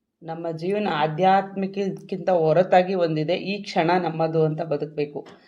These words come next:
ನಾಳೆ ಬಗ್ಗೆ ಯೋಚನೆ ಮಾಡ್ಬಾರ್ದು. ಅದ್ರ ಆ-, ಅದು ತುಂಬಾ ಕಲ್ತಿದ್ದೀನಿ. ಶರಣಾಗತಿ, ತ್ಯಾಗ ಮಾಡ್ಬೇಕು, ಒಬ್ರಿಗೋಸ್ಕರ ಬಿಟ್ಕೊಡ್ಬೇಕು, ಆ, ಇಲ್ಲಿ ತುಂಬಾ ಕಲ್ತಿದ್ದೀನಿ. ಆ, ನಿಮ್,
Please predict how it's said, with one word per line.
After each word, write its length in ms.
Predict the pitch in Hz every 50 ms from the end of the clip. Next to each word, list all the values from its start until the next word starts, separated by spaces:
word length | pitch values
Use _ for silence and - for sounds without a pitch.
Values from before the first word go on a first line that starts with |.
| _ _ _ _ -
ನಾಳೆ 320 | 151 165 170 185 190 190
ಬಗ್ಗೆ 300 | 185 175 170 160 175 190
ಯೋಚನೆ 420 | 175 160 180 180 175 - - 196 175
ಮಾಡ್ಬಾರ್ದು. 800 | 165 160 156 151 147 151 156 151 147 147 156 156 - - - _ _ - - - - 147 _ _ _ _ _ _ _ -
ಅದ್ರ 200 | 170 175 202 202
ಆ-, 460 | 196 - 160 165 170 165 - - -
ಅದು 520 | 160 160 165 160 - - - 208 208 190
ತುಂಬಾ 300 | 185 - 208 226 240 247
ಕಲ್ತಿದ್ದೀನಿ. 440 | 240 240 196 185 - 165 156 156 156
ಶರಣಾಗತಿ, 1000 | 156 156 - 160 151 156 160 165 160 165 160 156 151 156 160 160 160 160 160 - _ _ _ _ _
ತ್ಯಾಗ 320 | - 170 156 165 175 180
ಮಾಡ್ಬೇಕು, 460 | 214 208 202 185 165 160 170 165 170 170
ಒಬ್ರಿಗೋಸ್ಕರ 560 | 160 156 165 165 170 160 160 - 180 180 180
ಬಿಟ್ಕೊಡ್ಬೇಕು, 960 | 170 156 156 156 - - 185 175 160 160 151 151 151 151 151 156 - - - _ _ _ -
ಆ, 40 | 160
ಇಲ್ಲಿ 300 | 165 170 170 165 165 165
ತುಂಬಾ 320 | 160 160 165 156 170 185 196
ಕಲ್ತಿದ್ದೀನಿ. 600 | 196 180 165 156 156 156 151 143 135 135 139 - - _ - - - - - - - _ _ -
ಆ, 60 | 151 147 151 147 147 147 143 147 147 147 147 147
ನಿಮ್, 420 | 151 170 185 202 202 196 - -